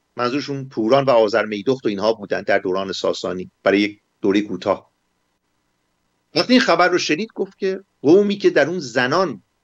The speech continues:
حاکم باشن زیر زمین، برای مردان بهتر از روی زمین. و اگر زنان حاکم یک جامعه‌ای باشن، سعادتمند نمیشه.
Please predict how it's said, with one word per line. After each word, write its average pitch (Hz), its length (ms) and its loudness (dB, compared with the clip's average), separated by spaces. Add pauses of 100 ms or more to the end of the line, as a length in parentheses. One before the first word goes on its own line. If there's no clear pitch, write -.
(180)
حاکم 131 480 0
باشن 156 380 -4
زیر 170 320 -2
زمین، 147 460 -4 (680)
برای 143 360 2
مردان 170 440 -2
بهتر 143 300 -4
از 104 120 -2
روی 92 180 -16
زمین. - 340 -20 (1600)
و 104 40 -4
اگر 127 200 2
زنان 156 340 -4
حاکم 131 400 -6
یک 120 360 -8
جامعه‌ای 117 340 -2
باشن، 180 420 -6
سعادتمند 107 760 0
نمیشه. - 340 -20